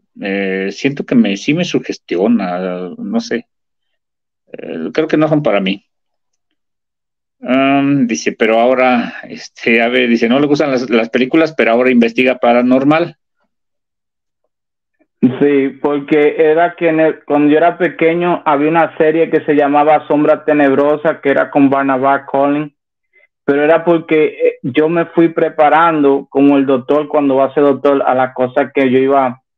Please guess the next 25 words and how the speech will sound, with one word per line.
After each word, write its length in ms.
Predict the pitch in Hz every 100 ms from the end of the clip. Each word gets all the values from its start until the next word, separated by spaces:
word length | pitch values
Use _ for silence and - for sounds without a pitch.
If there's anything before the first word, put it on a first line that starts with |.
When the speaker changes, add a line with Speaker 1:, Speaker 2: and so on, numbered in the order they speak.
| _ _ -
Speaker 2:
a 180 | 131 123
tener 360 | 131 131 131
que 100 | 123
enfrentar 800 | 139 135 139 127 123 135 131 123 127 _ _ _ _ _ -
en 140 | 131
el 140 | 131 131
futuro. 720 | 135 127 127 143 143 127 120 120 -
So, 420 | 135 131 131 _
era 320 | - 127 139
una 160 | 143 143
manera 400 | 143 139 139 139
de 160 | 135 127
yo 180 | 127 135
mismo 360 | 139 139 139
auto 540 | 131 131 127 131 123 120 _ _ _ _ _
enseñarme 760 | - 131 123 131 127 131 139 139
esa 260 | 127 127 127
cosa. 600 | - 127 123 127 123 127 _
Entonces, 680 | - 135 131 139 143 127 127 _ _ _
aun 240 | 135 135
me, 180 | 143 139
aunque 460 | 139 139 156 160 156
me 140 | 147
daba 260 | 143 147 151
miedo 680 | 147 143 147 156 165 185